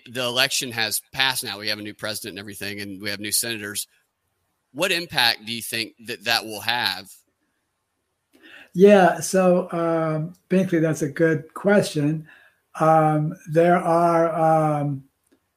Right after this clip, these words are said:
Speaker 2: i-, you know, th-, basically, you'd have to have three states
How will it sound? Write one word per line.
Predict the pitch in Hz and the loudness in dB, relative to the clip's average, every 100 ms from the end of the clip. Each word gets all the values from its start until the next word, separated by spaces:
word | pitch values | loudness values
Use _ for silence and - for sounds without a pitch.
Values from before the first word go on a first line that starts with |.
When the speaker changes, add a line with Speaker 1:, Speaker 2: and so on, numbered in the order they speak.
| _ _ 214 | _ _ -6
Speaker 2:
i-, | 175 175 180 - | -6 -6 -12 -6
you | 214 185 | 2 4
know, | 165 175 170 | 4 2 -2
th-, | 202 190 196 175 | -6 -6 -8 4
basically, | 233 247 202 185 180 170 170 | 8 8 8 6 8 6 6
you'd | 170 185 | 4 4
have | 175 202 196 | 4 2 2
to | 190 | 2
have | 156 170 156 139 - | 4 4 2 0 -6
three | - 190 185 165 | 0 6 6 6
states | - 175 151 123 123 - | 2 4 4 2 -4 -14